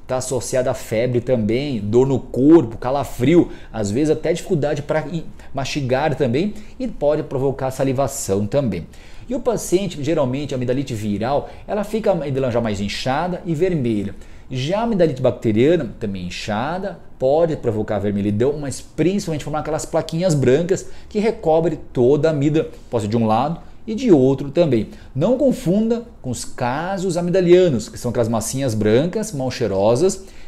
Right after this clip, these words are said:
que às vezes se acumulam no buraco da amígdala e não dá dor, mas pode provocar um mau hálito, um gosto ruim na boca, uma sensação de alguma coisa presa que não desce, não sobe. Mas se você vai abrir a boca, você vê uma coisinha branca ou amareladinha ali. Não confunda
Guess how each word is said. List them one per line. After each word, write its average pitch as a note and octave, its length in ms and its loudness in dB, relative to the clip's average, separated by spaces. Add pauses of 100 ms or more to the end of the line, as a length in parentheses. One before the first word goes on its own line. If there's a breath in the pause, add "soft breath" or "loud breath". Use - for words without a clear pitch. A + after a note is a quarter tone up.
que - 120 -2
às A#3 120 4
vezes D#3 220 6
se - 60 -2
acumulam E3+ 460 2
no D#3+ 80 0
buraco A#2+ 460 0
da A#2+ 100 4
amígdala C#3 360 2 (320 loud breath)
e D#4 40 -6
não D#4+ 120 0
dá B3 140 2
dor, G#3+ 440 4 (220 loud breath)
mas A2 200 -2
pode D3+ 220 4
provocar D3 720 2
um G2+ 60 -10
mau F#2 280 -4
hálito, A#2+ 500 -2 (220 loud breath)
um C#3+ 140 -2
gosto B2+ 320 -2
ruim A2+ 180 2
na G2+ 120 -2
boca, G#2 500 2 (220 loud breath)
uma C4+ 200 -2
sensação G#3 500 -4
de F3 60 0
alguma F3 200 0
coisa E3+ 260 0
presa C#3+ 460 0
que C#3 160 -8
não C#3 180 -4
desce, B2 460 -2
não C3+ 100 -2
sobe. G#2 380 0 (280 loud breath)
Mas G#2 140 -6
se - 60 -6
você A2 240 0
vai B2 220 2
abrir A2+ 220 2
a A2+ 40 4
boca, D#3+ 340 4 (160)
você - 100 -8
vê A#3+ 80 -2
uma A#3+ 120 -2
coisinha F3+ 320 2
branca C3+ 420 2
ou D#3 60 -2
amareladinha C#3+ 640 -2
ali. A#2+ 140 0
Não B2 240 -2
confunda G#3+ 580 0